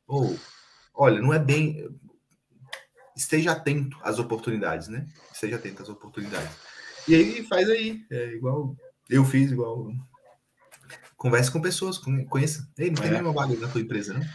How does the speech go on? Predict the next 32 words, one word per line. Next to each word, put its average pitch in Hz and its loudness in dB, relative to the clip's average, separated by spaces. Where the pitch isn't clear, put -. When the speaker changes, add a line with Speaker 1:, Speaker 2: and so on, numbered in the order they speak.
Speaker 2:
É, 95 -4
us-, 113 -4
usando 127 8
até 127 6
o 139 10
exemplo 131 6
do 123 2
Gabriel, 120 8
né? 131 6
Você 117 -2
falando 127 0
com - -10
o 117 -10
pessoal 117 4
de, 104 -6
de, 101 -6
de 101 -4
recrutamento, 110 0
de 107 -14
tecnologia, 113 -2
ele 131 -2
pode 151 4
até 170 6
te - -6
dar 208 10
dicas 156 0
do 123 -6
que 120 0
fazer, 127 6
melhorar, 117 2
né? 135 4
É, 98 -8